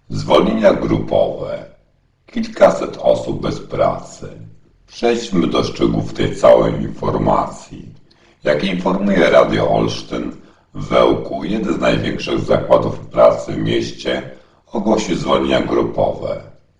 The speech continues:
Z pracą w zakładzie elektrotechniki motoryzacyjnej pożegnać się będzie musiało blisko dwieście pięćdziesiąt osób. Większość to pracownicy produkcji. Ponad dwadzieścia osób to administracja,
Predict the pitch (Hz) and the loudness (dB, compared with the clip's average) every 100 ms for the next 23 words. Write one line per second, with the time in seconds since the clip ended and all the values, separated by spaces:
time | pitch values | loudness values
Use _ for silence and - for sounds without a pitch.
0 | _ - - - 113 - 78 - - - | _ -20 -14 2 4 4 2 2 2 2
1 | - - - - - - - - - 60 | 4 2 2 0 -2 -4 -6 -6 -6 -6
2 | 60 - - - - _ - - - 58 | -8 -8 -12 -12 -18 _ -8 -4 0 0
3 | 52 55 52 64 65 65 65 - - _ | 2 2 2 0 0 0 -2 -6 -16 _
4 | _ - 98 104 107 92 90 - - - | _ -4 0 4 4 4 2 0 -2 -2
5 | 55 55 52 - 52 50 55 - - - | 0 -2 0 2 2 0 -4 -4 -4 -4
6 | - 190 - - - - - - - 50 | -2 -4 -2 -2 -4 -4 -6 -6 -2 0
7 | - - 53 - - _ - 107 214 - | 0 -4 -12 -12 -18 _ 0 4 4 4
8 | 196 - - - - - - - 62 - | 0 0 -2 2 2 2 -2 -2 -4 -4
9 | - - 67 53 52 - - - - - | -6 -2 0 2 0 -2 -8 -14 -14 -14
10 | - - _ _ - - - - - - | -18 -20 _ _ -4 2 4 4 4 4
11 | - 98 - - - - - - - - | 4 -2 -2 2 4 4 0 -2 2 2
12 | - 50 50 - - - - - - 58 | 0 -2 -2 -4 2 4 4 0 0 2
13 | 60 - | 2 -2